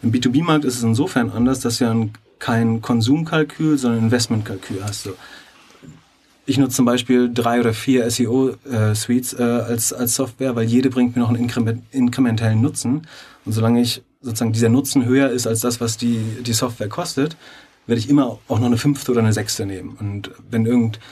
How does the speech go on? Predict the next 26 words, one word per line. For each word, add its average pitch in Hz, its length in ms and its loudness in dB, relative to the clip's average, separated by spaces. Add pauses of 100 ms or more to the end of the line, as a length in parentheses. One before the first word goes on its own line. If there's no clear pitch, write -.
(260)
wenn 104 80 -6
Daimler-Benz 117 440 2
irgendwie 117 200 0
seinen 110 400 0
Prozess - 460 -4
optimiert, 113 480 0
werden 113 160 2
die 113 60 2
auch 110 120 0 (180)
jede 120 360 2
Steuerung 120 440 2
oder 113 100 2
Software 120 420 -2
noch 113 120 -2
darauf 110 300 -2
schalten, 113 380 0
die 107 140 -2
irgendwo 113 320 0
null 113 100 2
Komma 113 160 2
ein 110 100 0
Prozent 110 340 -2
Effizienz 107 440 -6
rausholt. 107 300 -10
Das - 120 -12
heißt, 110 220 -4